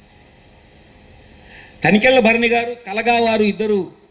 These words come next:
ఇద్దరు కలగజేసుకొని, "నీకు వేటూరి అవార్డు ఇస్తున్నామని" చెప్తే నేను విస్తుపోయాను ఫోన్లో, భయపడ్డాను. ఏం అర్హత ఉంది నాకు, చిన్నవాణ్ణి కదా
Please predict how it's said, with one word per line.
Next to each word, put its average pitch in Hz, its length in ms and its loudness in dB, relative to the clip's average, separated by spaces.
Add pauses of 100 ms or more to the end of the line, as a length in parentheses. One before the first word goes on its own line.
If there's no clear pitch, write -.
(420)
ఇద్దరు 208 300 -2
కలగజేసుకొని, 202 1080 -4 (560)
"నీకు 180 240 2
వేటూరి 208 380 4
అవార్డు 202 320 0
ఇస్తున్నామని" 185 500 -4
చెప్తే 175 240 -4
నేను 180 120 -4
విస్తుపోయాను 143 580 -10
ఫోన్లో, 147 440 -6 (120)
భయపడ్డాను. 151 540 -2 (480)
ఏం 226 240 2
అర్హత 220 320 2
ఉంది 196 260 0
నాకు, 180 360 -8
చిన్నవాణ్ణి 175 840 -6
కదా 147 340 -6